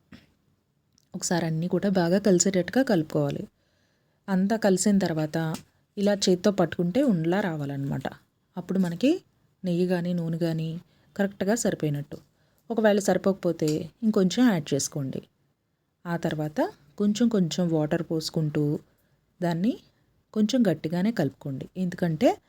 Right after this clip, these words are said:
మనం పంచదార వేసాం కదండి, కాసేపు దీన్ని పక్కన పెడతాము, నానబెడతాము. నానబెట్టినప్పుడు పంచదార వేస్తాం కదా, మళ్ళీ సాఫ్ట్ అయిపోతుంది అది. అందుకోసం ఎంత వీలైతే అంత కొంచెం గట్టిగానే కలుపుకోండి.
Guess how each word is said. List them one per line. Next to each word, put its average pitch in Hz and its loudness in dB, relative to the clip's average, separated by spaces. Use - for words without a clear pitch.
మనం 196 2
పంచదార 202 0
వేసాం 185 2
కదండి, 175 2
కాసేపు 175 -4
దీన్ని 175 2
పక్కన 185 0
పెడతాము, 160 0
నానబెడతాము. 160 -4
నానబెట్టినప్పుడు 175 -2
పంచదార 175 -2
వేస్తాం 165 -6
కదా, 233 -2
మళ్ళీ 196 4
సాఫ్ట్ 156 -2
అయిపోతుంది 139 -8
అది. - -10
అందుకోసం 165 -2
ఎంత 180 0
వీలైతే 175 -2
అంత 165 -4
కొంచెం 185 0
గట్టిగానే 170 0
కలుపుకోండి. 147 -6